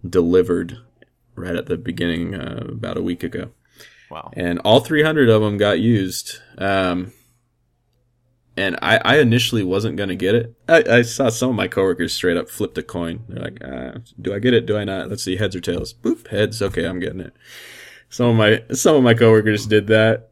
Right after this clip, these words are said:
Speaker 1: um, because it's, it's true. It, it was rushed. It's a little bit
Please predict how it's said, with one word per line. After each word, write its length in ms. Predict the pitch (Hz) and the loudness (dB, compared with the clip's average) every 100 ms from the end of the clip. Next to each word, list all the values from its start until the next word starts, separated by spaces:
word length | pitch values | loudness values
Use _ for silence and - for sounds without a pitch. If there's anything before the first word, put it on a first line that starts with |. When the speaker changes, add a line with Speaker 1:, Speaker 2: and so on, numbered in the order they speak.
| - | -4
Speaker 1:
um, 400 | 107 107 104 98 - _ _ _ _ _ | 0 2 2 -2 -8 _ _ _ _ _
because 440 | 139 127 117 113 - _ | -8 2 2 2 -10 _
it's, 360 | - 85 - - _ _ _ _ _ - | -14 -12 -12 -14 _ _ _ _ _ -6
it's 220 | 123 - | -4 -2
true. 300 | 135 101 80 | 2 2 2
It, 200 | 101 - | 0 -2
it 160 | 101 | -6
was 280 | 104 110 92 | 0 -2 -2
rushed. 400 | 92 92 90 - | -4 -4 -6 -8
It's 180 | 101 - | -10 -8
a 60 | 101 | -2
little 360 | 117 120 107 | 2 2 2
bit 320 | 90 98 - | 0 -4 -4